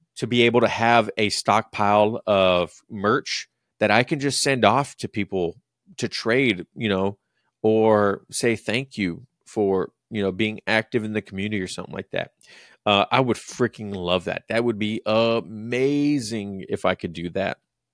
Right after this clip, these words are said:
And maybe someone out in the community knows a way I can do this or has some connections with someone that can help me out with this. And if so, uh, you will be the first shirt.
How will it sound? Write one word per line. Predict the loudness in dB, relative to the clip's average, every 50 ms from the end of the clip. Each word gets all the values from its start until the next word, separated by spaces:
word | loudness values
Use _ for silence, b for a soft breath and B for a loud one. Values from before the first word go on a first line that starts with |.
| _ _ _ _ _ _ _ _ _ _ _ _ _ _ _ _ _ _ _ _
And | 0 2 4 4 4 4 4
maybe | 4 4 6 4 4 2 2
someone | 0 0 2 4 4
out | 4 4 2
in |
the | 0 -4
community | -4 -4 -4 -2 -2 -2 0 2
knows | 4 4 6 6 6 4 2 0 -4 -4
a | -2
way | 0 2 2 2
I | 2 0
can | -2 -4 -6
do | -4 -4 -2 0
this | 0 0 -2 -2
or | -6 -6 -6
has | -4 -4 -4 -4 -4
some | -6 -10
connections | -10 -8 -4 -4 -4 -4 -4 -8 -10 -10 -10
with | -10 -8
someone | -6 -4 -4 -4 -4 -6 -6 B B B B B -2
that | -2 -2
can | 0 0
help | 0 0 2
me | 4 6
out | 8 8 8 8
with | 6 4 6
this. | 6 6 6 4 B B B B B B B B _ -4
And | -2 0 0 0 -2 -2
if | 0 0 0 0 -2 -6 -12 -10
so, | -8 -2 2 4 4 4 4
uh, | 2 0 -4
you | -8 -4 2 4 6
will | 6
be | 6 6 4
the | 2 2
first | 0 0 0 0 0 -2
shirt. | -2 -2 -2 -4 -4